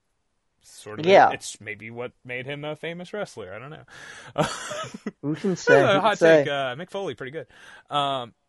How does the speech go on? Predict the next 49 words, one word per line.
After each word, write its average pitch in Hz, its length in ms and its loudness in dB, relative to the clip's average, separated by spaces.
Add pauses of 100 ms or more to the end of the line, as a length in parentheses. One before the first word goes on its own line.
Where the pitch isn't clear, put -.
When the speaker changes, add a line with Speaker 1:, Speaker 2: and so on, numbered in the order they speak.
(100)
Speaker 1:
Hunter 202 540 -2
takes 170 280 -8
one 156 100 -14
of 135 100 -14
his 127 160 -12
signature 180 420 -12
bumps, 120 400 -10
the 110 200 -16
back 127 220 -10
body 127 200 -10
drop 127 320 -8
over 127 240 -12
the 107 80 -14
rail. 143 380 -10 (440)
Um, 120 320 -2
Speaker 2:
Okay, 180 240 8
so 170 300 8
I 175 100 8
wanna 262 160 4
talk 233 240 4
about 196 220 4
back 170 200 6
body 160 200 4
drop 151 200 -2
over 143 160 -2
the 147 120 -2
rail. 131 200 -2
Speaker 1:
Let's 196 180 -12
talk 220 200 4
about 196 180 2
Speaker 2:
Mm. 120 60 -2
Speaker 1:
all 185 260 4
of 113 120 -6
Hunter's 110 340 -14
little 113 160 -14
signature 107 440 -14
bumps 104 440 -16
that 208 100 -4
Speaker 2:
Well, 311 180 12
Speaker 1:
he 330 60 10
Speaker 2:
let's 415 160 6
talk 294 220 4
about 220 220 8
'em 196 100 4
all, 160 140 8
but 160 160 0
here's 381 240 -2
the 370 80 -2
thing. 135 320 0